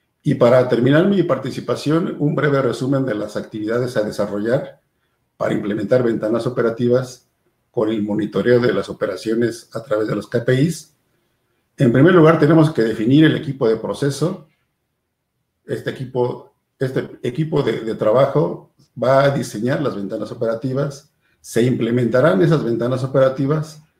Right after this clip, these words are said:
se dará seguimiento a su cumplimiento a través de los K P Is y se implementarán las mejoras. Eh, gracias por su atención y a continuación le cedo la palabra al ingeniero Ramón Rodríguez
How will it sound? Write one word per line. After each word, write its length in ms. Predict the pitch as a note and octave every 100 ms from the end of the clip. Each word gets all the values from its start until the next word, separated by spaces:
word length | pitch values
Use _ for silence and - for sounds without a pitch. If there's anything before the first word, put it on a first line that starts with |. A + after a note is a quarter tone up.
| _ _ _
se 240 | _ - A2+
dará 200 | B2 E3+
seguimiento 600 | F3 C#3 B2 C3 D#3+ D#3+
a 40 |
su 120 | B2+
cumplimiento 500 | - A#2+ A2+ D3 C#3+
a 80 | D3
través 260 | - G#2+ B2
de 80 | A#2+
los 180 | G2
K 220 | - B2+ B2+
P 140 | G#2+
Is 400 | C#3 G3 - _ _ _ _ _ _
y 120 | E3
se 320 | D3 D3 D3+ -
implementarán 720 | C3+ - B2 B2 A#2 A#2+ C3+
las 120 | C3
mejoras. 800 | A2 G#2 A2+ - - - - _ _ _ _ _ _ _ _ _
Eh, 180 | - B2
gracias 300 | B2 C#3 F3
por 160 | - B2
su 240 | A2+ G#2+
atención 640 | G2+ A#2+ A2 C#3 F3+ G3 -
y 280 | E3 F#3 G3+
a 200 | - -
continuación 920 | B2 - A#2+ B2+ C#3 D#3+ F#3+ A#3 - _ _ _ _ _ _ _ _ _ _ -
le 120 | A2
cedo 220 | - D#3+
la 160 | D3 -
palabra 400 | A#2+ C#3 D3 C3+
al 120 | A#2
ingeniero 320 | A2+ A#2+ C#3+
Ramón 580 | A2 A2 B2 D3 - -
Rodríguez 840 | - G#2+ B2 D3 E3 E3 - -